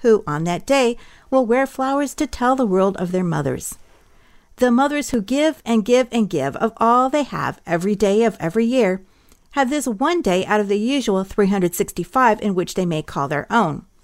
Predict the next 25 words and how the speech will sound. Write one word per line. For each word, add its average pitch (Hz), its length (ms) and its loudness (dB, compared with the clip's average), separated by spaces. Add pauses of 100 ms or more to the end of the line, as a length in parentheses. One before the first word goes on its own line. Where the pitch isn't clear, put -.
(760)
It 214 100 4
is 190 160 2
a 147 80 -2
pretty 175 280 -6
thought 214 380 0
and 220 160 -2
a 185 100 -4
pretty 190 260 -4
sentiment, 247 540 0 (300)
but 247 280 0
it 285 100 0
is 262 180 2
not 247 300 0
nearly 202 440 0
enough 175 340 0
recognition 202 580 0
to 190 120 -4
give 185 260 0
that 196 180 0
greatest 277 400 -2
of 190 140 -4
all 175 160 2
women, 214 360 2 (540)
one's 147 260 -6
mother. 180 380 -2